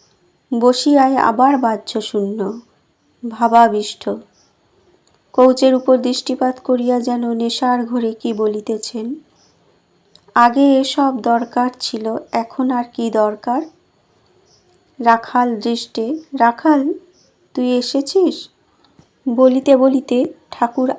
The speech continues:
আবার কি দেখিতেছেন। বলছেন, "এই যে মা এসেছ?" আবার বারাণসী কাপড় পরে কি দেখাও। মাকে বলছেন,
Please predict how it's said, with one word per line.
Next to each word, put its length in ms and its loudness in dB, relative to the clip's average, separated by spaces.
আবার 340 4
কি 200 -4
দেখিতেছেন। 840 -4
বলছেন, 520 0
"এই 260 6
যে 300 2
মা 360 6
এসেছ?" 440 -4
আবার 360 6
বারাণসী 560 2
কাপড় 400 0
পরে 300 0
কি 240 -2
দেখাও। 600 -4
মাকে 440 0
বলছেন, 640 -2